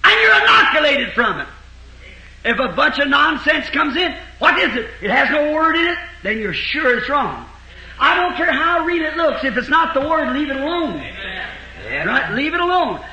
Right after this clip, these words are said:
Speaker 1: I don't care what it does. It must compare with the Word.
Speaker 2: Amen.
Speaker 1: In prayer, as I was quoting Micah, standing there, look, it looked really right.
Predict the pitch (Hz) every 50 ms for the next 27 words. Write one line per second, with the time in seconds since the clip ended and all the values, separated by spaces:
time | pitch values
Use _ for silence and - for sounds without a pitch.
0 | - - - 240 285 311 - - 294 339 320 277 311 381 - - - - - 185
1 | 220 208 214 269 302 - - - - - - - - 269 277 277 - 220 240 330
2 | - - - - - - 240 233 185 - - - 320 392 403 403 349 370 403 403
3 | - - - 370 370 381 415 311 - - - 208 160 156 135 120 107 - - 113
4 | 117 139 160 - - 220 214 208 190 185 - - - - - - - - - -
5 | - - - - - - - - - - - - - - - - 233 247 - -
6 | - 220 262 277 277 254 208 160 147 135 - - - - - - - 190 185 220
7 | 262 269 254 247 240 - - 240 269 277 262 262 254 233 240 254 269 269 226 -
8 | 175 147 127 - - - - - - - - - - - 240 262 269 269 262 269
9 | 277 269 247 - - - - - - 123 131 160 208 277 302 302 302 214 190 185
10 | 202 247 - - - 175 214 262 302 311 285 233 214 240 285 311 311 277 160